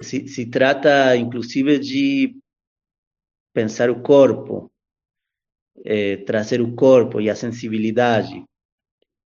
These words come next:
Tem uma confluência, né, de, de,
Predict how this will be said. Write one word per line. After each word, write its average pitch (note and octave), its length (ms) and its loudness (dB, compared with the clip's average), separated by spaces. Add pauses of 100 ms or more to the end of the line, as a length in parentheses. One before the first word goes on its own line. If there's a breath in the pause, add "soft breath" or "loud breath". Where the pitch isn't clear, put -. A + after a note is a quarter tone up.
(140)
Tem C#3+ 180 2
uma D#3 220 2
confluência, A#2 880 -4 (400)
né, A2+ 220 -4
de, A2 300 -4
de, A2 600 -4